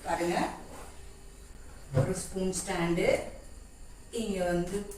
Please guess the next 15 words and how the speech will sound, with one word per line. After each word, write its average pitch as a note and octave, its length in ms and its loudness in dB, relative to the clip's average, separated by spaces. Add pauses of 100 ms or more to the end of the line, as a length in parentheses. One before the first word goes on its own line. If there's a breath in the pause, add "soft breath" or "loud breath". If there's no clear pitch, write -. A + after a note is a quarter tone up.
(160)
இட்லி G3 240 0 (100)
பொடி, F#3+ 220 4 (340)
சால்ட், G3+ 420 6 (160)
ஊறுகாய் - 480 4 (160)
இதெல்லாம் F3 320 2
வச்சிருக்கேன். F#3 500 -4 (1700 loud breath)
அப்படியே G#3 360 4
இங்க G3+ 160 -2 (120)
வந்தீங்கன்னா F#3+ 440 2 (960 loud breath)
கெட்டில் A3 440 8
இருக்கும். - 340 4 (420)
இது B3 100 6 (140)
மெடிசன், F#3+ 480 8 (1200)
இது - 140 4 (180)
தண்ணி, G#3 320 10